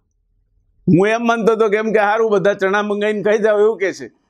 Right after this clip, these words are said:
તો એણે નવો મુદ્દો ઓડિટનો કાઢ્યો કે કોક ગરીબના પડી ગયા છે, કે આપણાથી ના લેવાય ભાઈ,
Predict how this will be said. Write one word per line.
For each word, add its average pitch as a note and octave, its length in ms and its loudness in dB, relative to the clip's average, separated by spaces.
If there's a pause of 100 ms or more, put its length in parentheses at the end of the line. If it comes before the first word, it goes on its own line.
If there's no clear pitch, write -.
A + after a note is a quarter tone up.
તો - 180 -2
એણે A3+ 140 -2
નવો A#3 280 0
મુદ્દો A#3+ 280 0
ઓડિટનો G3+ 460 -2
કાઢ્યો D#3+ 280 0
કે E3 100 -4
કોક F#3 180 0
ગરીબના F#3+ 440 -2
પડી F#3 240 0
ગયા D#3+ 240 -2
છે, B2 120 -6
કે - 400 -6
આપણાથી F#3 420 0
ના G#3 140 -2
લેવાય D3 240 0
ભાઈ, G#2 200 -8